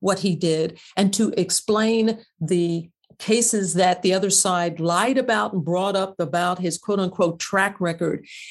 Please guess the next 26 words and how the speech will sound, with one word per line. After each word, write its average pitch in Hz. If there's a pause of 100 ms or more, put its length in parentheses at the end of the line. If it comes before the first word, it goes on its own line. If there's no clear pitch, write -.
(140)
that 202
that 214
would 247
have 240
made 202
a 196
difference. 185 (260)
I 277
ended 220
up 196
being 202
his 180
surrogate 190
because 196
of 147
this -
no 190
self-defense 196
rule. - (300)
And 226
people 330
would 269
say 240
to 254
me, 170
"Well, 196